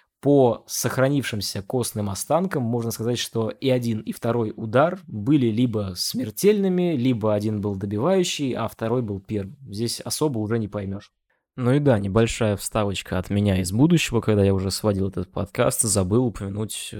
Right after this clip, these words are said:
достаточно важную деталь. Мы с Никитой разговаривали о социальном статусе этих захоронений. И, во-первых, даже не очень понятно,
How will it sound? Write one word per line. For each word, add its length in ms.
достаточно 720
важную 420
деталь. 480
Мы 120
с 100
Никитой 400
разговаривали 680
о 220
социальном 560
статусе 720
этих 260
захоронений. 720
И, 60
во-первых, 500
даже 260
не 140
очень 320
понятно, 640